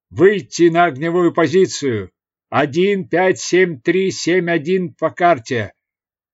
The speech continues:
Принято. Радар в поисковый.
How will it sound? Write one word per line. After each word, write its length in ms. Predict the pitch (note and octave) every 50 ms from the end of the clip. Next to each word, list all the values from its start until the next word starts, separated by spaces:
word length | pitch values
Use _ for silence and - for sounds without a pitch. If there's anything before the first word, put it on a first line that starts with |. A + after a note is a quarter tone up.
| _ _
Принято. 960 | - A2+ C#3+ E3+ F#3 F3+ D#3+ C#3+ C3 A2 A2 _ - G2+ F2+ F2 E2+ D#2+ - _ _ _ _ _ _ _ _ _ _ _
Радар 560 | - - C#3+ E3 D#3+ D3+ F3 G3 G3+ F#3+ F3
в 180 | C3+ - - _ _
поисковый. 960 | - F3 F#3 F#3+ - - - - - F#3+ G3 F#3+ E3+ D3 C3+ A2+ F#2+ -